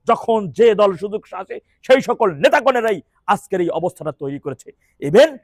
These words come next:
বিগত দিনে ওই যে একাশি সালে, নব্বই দশকের কোন নেতা অনেক কিছু করেছেন, এই ধরনের অনেক গল্প শুনেছি, অনেক ঘটনা শুনেছি, তাদেরকে শ্রদ্ধা করি, কিন্তু চব্বিশের পাঁচ আগস্ট এমন ঘটনা বাংলাদেশের ইতিহাসে কখনো ঘটে নাই। বাংলাদেশের ইতিহাসে অনেক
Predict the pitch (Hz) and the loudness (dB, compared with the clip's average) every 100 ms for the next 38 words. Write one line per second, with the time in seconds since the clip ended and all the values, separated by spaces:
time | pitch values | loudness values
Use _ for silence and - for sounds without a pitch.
0 | _ _ _ - 214 214 220 185 196 208 | _ _ _ -6 -2 0 0 0 -2 -2
1 | 202 185 180 196 196 - 196 175 175 190 | -2 -2 -4 -6 -8 -6 -2 0 0 -2
2 | 190 175 202 202 - 208 196 196 185 208 | -2 -4 -6 -8 -4 -4 -4 -2 0 0
3 | 330 - 269 - 233 226 208 208 220 185 | -4 -8 -8 -4 -4 -4 -8 -8 -6 -6
4 | 233 214 220 208 196 226 214 190 - _ | -6 -2 -2 -4 -12 -16 -14 -16 -18 _
5 | 214 254 190 214 233 220 - 269 294 214 | -4 -4 -2 -2 0 -4 -6 -10 -8 -8
6 | - _ _ _ _ _ - - 190 - | -10 _ _ _ _ _ -12 -10 -8 -10
7 | - 170 120 - 175 - 104 _ _ _ | -8 -8 -6 -2 -4 -4 -20 _ _ _
8 | _ - 139 - 175 123 143 - 170 - | _ -12 -12 -6 -6 -6 -8 -6 -8 -4
9 | 160 170 - 139 160 214 - _ _ _ | -2 -2 -6 -8 0 0 0 _ _ _
10 | _ 185 196 190 180 208 185 170 156 175 | _ 0 2 0 0 -4 -2 -2 -2 -4
11 | 156 135 165 - 190 - 165 170 - _ | -6 -6 -14 -14 -8 -4 -4 -6 -14 _
12 | - 151 170 151 107 131 185 160 143 113 | -8 -8 -8 -12 -10 -8 -6 -6 -8 -12
13 | _ _ _ - 208 196 185 196 175 196 | _ _ _ -6 -4 -4 -6 -10 -10 -8
14 | 175 233 | -4 -4